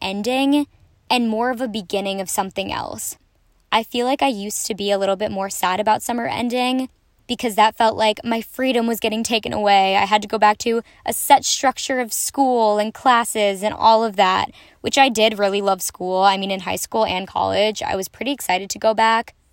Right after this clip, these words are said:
because I could see my friends and I liked the environment of school. But the lack of freedom that you have in certain situations is something that I was really sad about. Just being able to wake up whenever you want, do whatever you want. There's definitely a different feel to the summertime.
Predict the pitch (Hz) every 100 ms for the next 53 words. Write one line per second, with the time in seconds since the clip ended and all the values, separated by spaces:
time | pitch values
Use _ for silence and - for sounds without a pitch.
0 | _ 220 214 208 214 202 - 233 208 214
1 | 202 190 185 190 190 190 196 196 - 202
2 | 185 185 196 214 220 - - 240 233 240
3 | 233 _ _ _ _ 190 - 254 220 214
4 | _ _ 214 214 202 202 - 220 - 214
5 | 208 233 240 135 240 226 226 233 226 -
6 | 240 247 - 240 226 - 240 240 240 240
7 | _ _ _ _ - 240 226 214 208 214
8 | 208 196 185 185 190 190 185 - - 71
9 | - - 220 - 226 214 214 - 202 208
10 | 214 220 226 214 202 220 185 185 185 190
11 | 196 226 220 214 202 208 185 190 190 -
12 | 208 202 220 - 233 254 247 - 202 196
13 | 185 202 214 - 196 196 202 202 190 -
14 | 190 - - 60 - 226